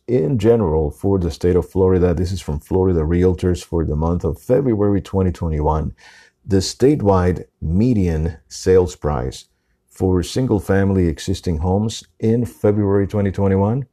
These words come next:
three hundred and fourteen thousand nine hundred dollars. So this is the median price. And I know statistics like this,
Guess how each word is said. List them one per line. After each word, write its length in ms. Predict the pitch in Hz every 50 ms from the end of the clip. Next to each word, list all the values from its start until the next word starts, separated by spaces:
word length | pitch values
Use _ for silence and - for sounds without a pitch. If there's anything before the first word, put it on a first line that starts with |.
| _ _ -
three 180 | - 101 101
hundred 360 | 95 90 95 98 95 95 95 87
and 160 | 85 82 80
fourteen 540 | - - 98 95 90 - - 98 98 95 87
thousand 520 | 92 90 92 92 90 - 98 92 92 87 - _ _ _ _ _ -
nine 560 | - 80 85 87 92 98 107 110 113 113 113
hundred 720 | 107 98 80 95 92 92 90 85 87 87 85 - - - 98
dollars. 540 | 90 87 - - - - - - - - _ _ _ _ _ _ _ _ _ _ _
So 340 | - - 92 87 87 92
this 300 | 87 87 95 113 127 -
is 140 | 117 107 87
the 60 | 85
median 320 | 92 95 107 101 101 87 76
price. 360 | - - - - - - -
And 160 | - 110 123
I 80 | 147 143
know 460 | 117 104 101 104 98 101 98 98 -
statistics 640 | - - - - 90 - 110 107 - - 101 90 - -
like 220 | 80 76 76 90
this, 340 | 95 98 104 95 - -